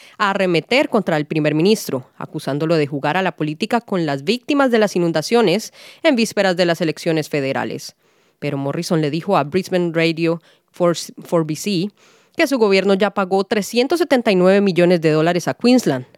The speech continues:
además de otros cincuenta y dos millones que el estado aún no ha gastado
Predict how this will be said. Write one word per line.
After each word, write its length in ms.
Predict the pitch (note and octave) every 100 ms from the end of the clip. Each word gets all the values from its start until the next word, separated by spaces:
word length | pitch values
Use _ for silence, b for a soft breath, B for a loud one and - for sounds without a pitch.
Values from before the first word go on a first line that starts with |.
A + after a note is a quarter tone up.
| -
además 380 | C#3 D3 D3
de 80 | D3+
otros 300 | G#3 A3 B3
cincuenta 500 | - A3 G3+ F3+ D#3
y 60 | C#3+
dos 180 | E3 A#3
millones 540 | C4 A#3+ G#3+ F#3+ - B B B
que 120 | - C4
el 40 |
estado 400 | F#3+ - E3+ G3
aún 260 | F3+ E3 F3+
no 200 | G#3+ B3
ha 100 | B3+
gastado 640 | B3 - F#3+ D3+ G3+